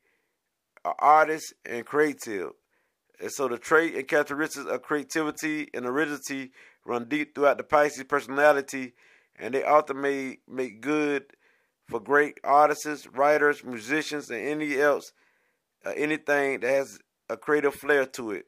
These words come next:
uh, deals with creativity. So they has a unique perspective on the world that allows them to see things in the view out of the box kind of way, which often serves as a great source of inspiration.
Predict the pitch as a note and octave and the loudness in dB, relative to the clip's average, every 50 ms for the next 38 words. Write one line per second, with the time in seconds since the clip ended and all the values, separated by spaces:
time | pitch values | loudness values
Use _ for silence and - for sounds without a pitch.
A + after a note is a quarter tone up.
0 | _ _ - - A2 A2 A2+ C3 C#3+ C#3 C3 B2+ C3+ B2+ - - C#3+ C3 B2+ - | _ _ -8 -8 -8 -6 -2 0 0 0 0 -2 -4 -8 -6 -6 -6 -6 -6 -6
1 | - D3 C#3 B2 A2+ G#2 - - - _ _ _ _ _ _ _ _ _ _ _ | -6 -4 -4 -4 -6 -8 -10 -14 -20 _ _ _ _ _ _ _ _ _ _ _
2 | _ - B2 B2 D3 D#3+ E3 D3+ D3 C#3+ C#3+ C3+ C#3 B2+ B2+ C3+ C3 D3 D#3+ D#3+ | _ -6 -4 0 2 4 4 6 4 4 2 0 -4 -6 -6 -4 -4 -4 -6 -6
3 | - - D3+ - - - D#3+ D#3+ - - - D3 C#3+ C3+ C3+ C3 - - - - | -8 -10 -12 -6 2 4 4 4 4 0 -4 -2 0 0 0 0 -2 -6 -8 -6
4 | A#2+ B2 B2 A#2+ A#2+ C3 D3 C#3+ C#3 C3+ C3 C3 C3+ C3+ - _ _ _ _ _ | -6 -4 -4 -2 2 4 6 6 6 6 6 4 2 0 -6 _ _ _ _ _
5 | _ _ _ _ _ - A2+ A#2 A#2+ C3 C#3 C#3+ C#3+ C#3 B2+ B2 C3 C3 - - | _ _ _ _ _ -2 -2 0 2 4 6 8 8 6 4 0 -4 -8 -8 -8
6 | D3 C#3+ C3 - C3+ C3+ C3+ C3+ C3+ C3+ C3 C3 B2+ - _ _ _ _ _ - | -8 -8 -2 0 2 2 2 2 0 0 -2 -6 -8 -12 _ _ _ _ _ -12
7 | A#2 A#2+ A#2+ A#2 A2+ A#2+ C#3 C#3+ C#3 C#3 - - B2+ B2+ B2+ A#2+ B2 G#2+ G#2 C3+ | -10 -8 -8 -8 -6 -4 -4 -4 -4 -2 -2 0 0 0 0 -2 -4 0 4 4
8 | C#3 - - - - C#3+ C3 B2+ B2+ B2+ C#3 C3+ C3 C3 A#2 - _ _ _ _ | 4 4 2 0 -2 -2 0 0 0 0 0 0 0 -2 -6 -12 _ _ _ _
9 | _ _ _ _ _ - A2 - - - C#3 D3 D3 - B2+ C3 - - C#3 C#3 | _ _ _ _ _ -12 -12 -8 -2 2 2 2 2 2 -2 -10 -4 0 2 2
10 | C#3 C#3 C#3 C3 A2+ A2+ G2+ G2+ G2+ B2+ C#3+ C3+ C3 - - C#3 C#3 C3+ C3 C3 | 4 2 2 -2 -4 -8 -14 -8 -4 -2 -2 -2 -2 -2 2 4 4 4 4 2
11 | - - - _ - - A2+ A2 - - A2+ G#2+ - _ C3 C3+ C3+ C3 B2+ B2+ | -2 -10 -18 _ -8 -6 -6 -6 -6 -8 -12 -12 -4 _ 4 6 6 6 6 4
12 | B2+ B2+ B2 A2+ G2 - - E2 | 2 0 -2 -4 -8 -12 -16 -20